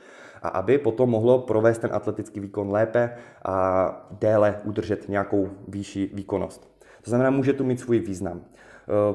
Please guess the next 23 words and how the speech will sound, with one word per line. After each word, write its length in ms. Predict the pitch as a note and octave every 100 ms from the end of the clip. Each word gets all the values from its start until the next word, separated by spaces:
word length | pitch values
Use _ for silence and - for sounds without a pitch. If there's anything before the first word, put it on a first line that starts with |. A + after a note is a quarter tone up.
| -
proč 260 | D3+ E3 -
to 80 |
vlastně 260 | A3 B2+ D#3
to 320 | B2+ G#2+ G2+
tělo 260 | - A2 G#2+
dělá? 400 | G2+ G2 E2+ E2+
Pojďme 220 | A#2+ D3
si 140 | E3 F#3
udělat 300 | D3+ D#3+ B2+
nějakou 280 | C#3+ D#3+ -
analogii, 580 | G#2+ G#2+ A#2 B2+ C#3+ C#3
ať 140 | G#2+
je 60 | A#2
to 160 | C3
trošku 360 | A2+ A#2+ - C3+
více 420 | A#2+ B2 C3 G#2 -
jednoduché 680 | F#2+ A2 B2 B2+ B2 B2+ A#2+ B2 - - _
pro 160 | - G2+
vás, 300 | F#2 E2 -
jo? 280 | F2 A#2 F3+ - - - -
Vemte 280 | A#2+ A#2+ B2+
si, 240 | G2+ E2
eh, 300 | - -